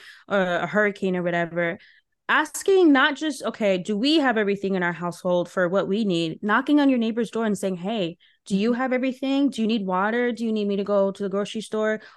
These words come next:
Speaker 1: or deliver some groceries to your door?" Because,
Speaker 2: Yeah.
Speaker 1: you know, you may not be able to get out if that person,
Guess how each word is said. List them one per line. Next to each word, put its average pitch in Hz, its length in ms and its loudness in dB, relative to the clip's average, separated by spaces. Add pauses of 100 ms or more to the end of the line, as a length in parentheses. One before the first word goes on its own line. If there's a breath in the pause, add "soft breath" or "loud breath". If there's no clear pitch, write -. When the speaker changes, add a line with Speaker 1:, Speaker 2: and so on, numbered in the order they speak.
Speaker 1:
or 185 80 -2
deliver 190 320 -2
some 196 160 -4
groceries 190 580 -4
to - 160 -6
your 180 240 0
door?" 185 640 -2
Because, 180 480 -2 (120 loud breath)
Speaker 2:
Yeah. - 60 -20 (300 loud breath)
Speaker 1:
you 196 80 0
know, 196 80 4
you 196 160 2
may 214 140 4
not 196 180 2
be 202 200 -4
able 190 160 -2
to 180 80 -2
get 175 160 0
out 190 280 2
if 175 140 -6
that 180 200 -4
person, 185 600 -2